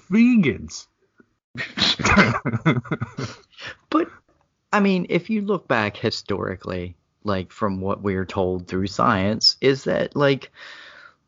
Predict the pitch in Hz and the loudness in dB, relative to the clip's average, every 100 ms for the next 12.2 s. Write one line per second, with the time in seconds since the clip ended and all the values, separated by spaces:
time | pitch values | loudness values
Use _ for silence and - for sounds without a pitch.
0 | _ _ - 139 135 110 101 113 139 120 | _ _ 2 4 4 4 4 4 4 4
1 | 92 92 92 - 95 107 117 120 113 - | 2 0 -2 -2 -4 -2 -2 0 0 -2
2 | - 101 104 98 95 95 - 95 87 98 | -2 0 2 0 0 -2 -2 -4 -2 0
3 | 95 101 - 95 90 87 92 - _ _ | 2 0 0 2 2 0 -4 -10 _ _
4 | _ _ - 95 98 101 131 160 - - | _ _ -8 -6 -2 2 4 2 -4 -14
5 | _ _ _ _ - 87 82 _ _ _ | _ _ _ _ -12 -10 -10 _ _ _
6 | _ _ _ _ _ _ - 151 131 - | _ _ _ _ _ _ 2 4 4 2
7 | 165 208 - 123 113 104 - 117 139 117 | 0 0 0 2 4 2 -2 -2 0 4
8 | 104 98 92 - - - 127 127 104 92 | 6 4 0 -4 -10 -4 -2 2 2 2
9 | 87 85 _ _ _ _ _ - - - | 0 -6 _ _ _ _ _ -20 -20 -20
10 | _ - - 127 113 120 151 - - - | _ -8 2 6 8 6 4 0 -8 -10
11 | - _ _ _ _ _ 117 110 101 90 | -12 _ _ _ _ _ 2 2 2 0
12 | 95 90 | -4 -4